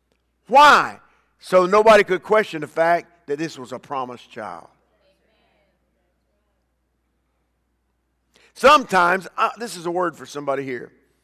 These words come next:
You wondered why you were, what you were doing died. Why it's dead.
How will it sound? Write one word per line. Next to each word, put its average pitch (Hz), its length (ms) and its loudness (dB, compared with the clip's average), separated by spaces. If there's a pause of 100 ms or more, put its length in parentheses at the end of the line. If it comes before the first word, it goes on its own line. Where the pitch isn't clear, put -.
(460)
You 202 180 -8
wondered 254 440 0
why 202 420 -2
you 185 300 -10
were, 180 120 -8
what 175 300 -2
you 175 160 -10
were 175 80 -6
doing 170 440 -10
died. 120 540 -4 (1800)
Why 180 260 0
it's 147 140 -12
dead. 135 480 -6